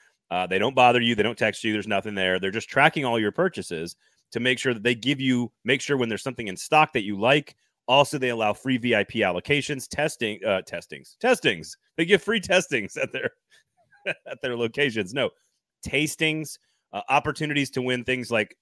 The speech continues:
tickets to come to the draft party, things like that. Um, but this is gonna be, I, I, I mean, listen, I've, I've worked in this business a long time. I'm not sure I've ever given away anything like this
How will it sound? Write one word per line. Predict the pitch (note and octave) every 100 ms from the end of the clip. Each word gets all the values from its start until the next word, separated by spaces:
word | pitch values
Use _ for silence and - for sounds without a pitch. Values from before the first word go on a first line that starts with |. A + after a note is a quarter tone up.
| -
tickets | A#2+ A#2+ -
to | G#2
come | G#2+
to | G2+
the | G2
draft | B2 C#3+ -
party, | C3+ C3
things | B2+ G#2
like | F#2+ F2
that. | B2+ C3+ C3 - _ _ _
Um, | F#2+ G2 G2
but | F2+ G#2+
this | D3 D#3+
is | C#3+
gonna | D3+
be, | C#3 C3+ B2+ C3
I, | D3 - - -
I, | C3+ C3
I |
mean, | C3 B2+
listen, | A#2+ A#2+
I've, | B2 A2 -
I've | A#2
worked | B2 A#2
in | A#2
this |
business | G#2 A2 F#2
a | G2+
long | G2+ G2
time. | F#2 F#2+
I'm | F#2+ A2
not | A#2 G#2+
sure | A2
I've | G#2
ever | G#2+ G#2+
given | G2+ A2 G#2
away | G2 G2
anything | G2 G#2 F#2+
like | F#2 F#2+
this | C3 C3